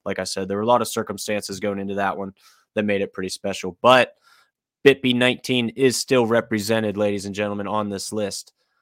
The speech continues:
I said it wasn't Faith Nichols. It wasn't Carly Jo Thomas. It wasn't Justin Patton. It was Elijah Davis and Jimmy Padpalm.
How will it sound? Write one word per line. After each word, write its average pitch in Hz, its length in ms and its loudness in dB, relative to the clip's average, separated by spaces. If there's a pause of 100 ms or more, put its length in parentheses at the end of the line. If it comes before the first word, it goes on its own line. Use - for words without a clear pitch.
(200)
I 92 80 -8
said 110 180 -4
it 117 100 -2
wasn't 117 300 -4
Faith 113 260 -4
Nichols. 113 500 -4
It 98 60 -10
wasn't 107 380 -4
Carly 113 300 -4
Jo 110 160 -4
Thomas. 107 600 -4 (600)
It 107 80 -8
wasn't 104 340 -4
Justin 113 300 -2
Patton. 113 480 2 (960)
It 98 140 -8
was 98 180 -6
Elijah 101 640 0
Davis 101 640 -2
and 95 120 -12
Jimmy 101 260 -6
Padpalm. 98 640 -4